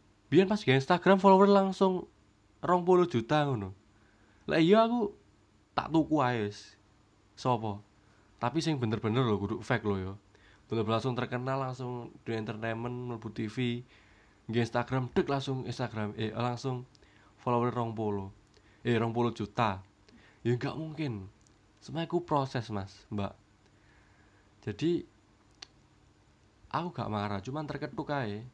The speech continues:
Melihat komenan arek pekok-pekok wingi ku aku wis, aduh. Jane kowe iki melek gak iso ngomong apik, rasa ngomong ngono. Mending ngono, meneng ae lek gak ngerti. Soale arek-arek kan,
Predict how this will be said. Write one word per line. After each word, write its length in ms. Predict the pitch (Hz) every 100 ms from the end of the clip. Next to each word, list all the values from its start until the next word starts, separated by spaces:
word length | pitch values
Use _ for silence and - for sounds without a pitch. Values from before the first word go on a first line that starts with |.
| _ _ _ _ _ _ -
Melihat 480 | 139 147 131 110 -
komenan 640 | 160 165 170 175 170 170 - _ _ -
arek 240 | 151 160 -
pekok-pekok 720 | 175 - 185 190 185 - 175 170
wingi 240 | 180 185 190
ku 80 | 190
aku 280 | 190 202 202
wis, 160 | - -
aduh. 400 | 110 101 95 92 95 _ _ _ _ _ _ _ _ _ _
Jane 240 | 113 143 170
kowe 80 | 170
iki 320 | 175 190 180
melek 240 | 156 135
gak 240 | 127 117 127
iso 160 | 139
ngomong 320 | 135 135 131
apik, 400 | 135 131 180 - -
rasa 320 | 131 120 117
ngomong 420 | 113 104 101 95 92
ngono. 200 | 95 92 95 _ _ _ _ _ _ _ _ _ _ _ _ _ _ - 123
Mending 320 | 123 139 135
ngono, 320 | 101 95 95
meneng 240 | 107 113
ae 400 | 110 104 104 101
lek 80 | 101
gak 160 | - 107
ngerti. 400 | 107 101 104 98 104 _ _ _ _ _ _ _ _
Soale 240 | - - 165
arek-arek 320 | 175 170 170
kan, 180 | 185